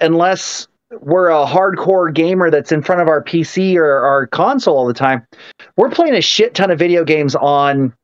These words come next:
on our devices now too, and they're getting pretty good. And those people need devs too. And if the salaries aren't coming up and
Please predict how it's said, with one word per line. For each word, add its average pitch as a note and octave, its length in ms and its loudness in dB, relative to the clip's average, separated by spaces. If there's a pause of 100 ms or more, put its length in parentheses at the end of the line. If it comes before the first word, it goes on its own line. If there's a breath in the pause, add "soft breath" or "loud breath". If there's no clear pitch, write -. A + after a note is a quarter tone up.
on C#3+ 160 2
our C#3 100 2
devices C#3 500 0
now C3 200 0
too, F3+ 260 0
and D3 80 0
they're B2+ 100 0
getting G3+ 280 0
pretty D#3+ 240 0
good. C#3 440 0 (580 loud breath)
And E3 500 0 (160)
those C#3 280 0
people F3 280 0
need E3 220 0
devs E3+ 380 0
too. F#3+ 520 0
And D3+ 420 0 (420 loud breath)
if D3 280 0 (420)
the C#3+ 120 0
salaries F3+ 640 0
aren't D#3+ 380 -2
coming E3+ 300 0
up E3+ 140 0
and D3 160 -2